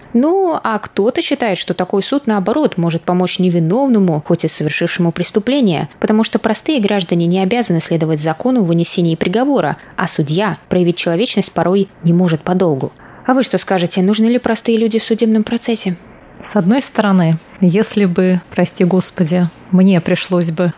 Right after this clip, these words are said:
Speaker 2: предстать перед судом присяжных, я, наверное, не хотела бы, чтобы меня судили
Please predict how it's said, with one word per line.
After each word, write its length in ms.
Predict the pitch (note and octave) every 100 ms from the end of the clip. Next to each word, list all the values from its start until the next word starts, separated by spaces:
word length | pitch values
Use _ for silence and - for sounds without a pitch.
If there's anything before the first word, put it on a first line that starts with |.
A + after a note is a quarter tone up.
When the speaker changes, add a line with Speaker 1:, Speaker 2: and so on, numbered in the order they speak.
| -
Speaker 2:
предстать 720 | - G#3+ - - F#3 F3 - -
перед 220 | G3+ F#3+
судом 280 | - G3+ F#3+
присяжных, 760 | G3 F#3 A#3 C4+ A#3+ E3+ - - F3+
я, 240 | F3 G3+
наверное, 580 | G#3 G3 G3 G3 F#3 F#3
не 220 | F3+ G#3+
хотела 480 | G#3+ G3 - F#3 E3+
бы, 220 | E3 E3 -
чтобы 280 | - E3+
меня 260 | E3+ F3 F#3
судили 540 | - F3 F3 E3 E3